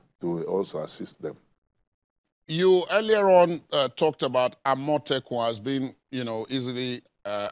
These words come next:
Speaker 2: appearing to be the most organized of the regional, uh, security groupings and, uh, and the effectiveness that they've brought to bear on the security situation in the South, uh, uh, West. But other,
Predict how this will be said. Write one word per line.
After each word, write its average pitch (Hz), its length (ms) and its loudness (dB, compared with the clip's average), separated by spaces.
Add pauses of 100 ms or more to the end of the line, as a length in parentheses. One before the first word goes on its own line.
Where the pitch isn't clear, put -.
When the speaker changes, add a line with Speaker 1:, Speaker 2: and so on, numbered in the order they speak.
Speaker 2:
appearing 127 460 -2
to - 120 -14
be 120 200 -6
the 113 100 -6
most 131 240 -2
organized 117 640 -6
of 104 200 -6
the 110 100 -8
regional, 120 600 -6 (340)
uh, 110 100 -4
security 117 720 -6
groupings 104 760 -4
and, 101 400 -6
uh, 101 360 -4
and 98 340 -6
the 101 120 -8
effectiveness 117 680 -6
that 101 140 -6
they've 92 180 -10
brought 110 240 -8
to 101 80 -14
bear 104 300 -4 (380)
on 107 280 -6
the 101 140 -8
security 117 480 -6
situation 107 760 -8
in 101 260 -10
the 92 120 -10
South, 101 420 -6 (120)
uh, 92 420 -8
uh, - 40 -8
West. 92 500 -8 (320)
But 156 240 2 (380)
other, 247 400 2